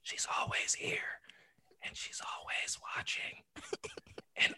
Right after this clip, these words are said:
Speaker 1: always listening. So thank you, Sarah, for being here. Oh, <laughs>
Speaker 2: Excellent.
Speaker 1: I, I think that works, right?
Speaker 2: Yes,
Speaker 1: That's
Speaker 2: it
Speaker 1: all.
Speaker 2: works.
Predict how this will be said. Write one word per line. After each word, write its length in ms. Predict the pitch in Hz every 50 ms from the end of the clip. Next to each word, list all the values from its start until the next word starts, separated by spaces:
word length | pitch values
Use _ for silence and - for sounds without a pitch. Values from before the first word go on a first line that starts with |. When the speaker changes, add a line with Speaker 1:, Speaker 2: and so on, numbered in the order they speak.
| -
Speaker 1:
always 800 | - - - - - - - - - - - - - - - - -
listening. 760 | - - - - - - - - - - - - - - - - - - - - - - - - - - - - - -
So 180 | - - - -
thank 400 | - - - - - - - -
you, 100 | 185 -
Sarah, 580 | - - - - - - - - - - - - - - - - _ _ _ - - - - - -
for 120 | - - - -
being 500 | - - 269 254 233 202 190 196 185 - - - _ _ _ _ _ _ _
here. 500 | - - - - - 247 226 190 - - - _ _ _ _ _ _ _ _ _ _ _ _ - _ - -
Oh, 380 | 131 180 185 127 123 110 110 - - -
<laughs> 220 | - - - - -
Speaker 2:
Excellent. 540 | 214 208 - - - 208 - - 233 208 160
Speaker 1:
I, 60 | 135
I 40 | 156
think 160 | 170 208 - - -
that 140 | - 247 269
works, 260 | 202 156 170 - -
right? 180 | 180 214 277 - - 277
Speaker 2:
Yes, 140 | - - -
Speaker 1:
That's 180 | - 196 - -
Speaker 2:
it 80 | 262
Speaker 1:
all. 80 | - -
Speaker 2:
works. 360 | 311 285 320 349 - -